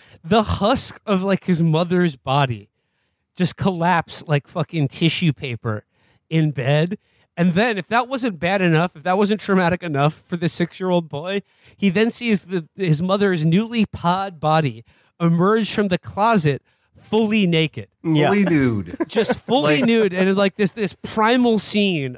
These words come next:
Speaker 1: of, like, Freudian
Speaker 2: <laughs>
Speaker 1: incomprehensible terror as he sees the
Speaker 2: Yeah.
Speaker 1: death,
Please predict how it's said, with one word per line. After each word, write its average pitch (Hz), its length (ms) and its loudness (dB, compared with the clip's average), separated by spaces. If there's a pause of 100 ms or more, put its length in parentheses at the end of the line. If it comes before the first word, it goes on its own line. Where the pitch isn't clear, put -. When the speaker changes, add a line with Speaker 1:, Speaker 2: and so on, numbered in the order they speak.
Speaker 1:
of, 151 220 -6
like, 170 180 -2
Freudian 196 720 0
Speaker 2:
<laughs> - 40 -8
Speaker 1:
incomprehensible 175 1000 0
terror 147 520 0 (480)
as 175 140 2
he 214 100 2
sees 214 280 2
the 214 60 2
Speaker 2:
Yeah. 196 180 2
Speaker 1:
death, 202 260 0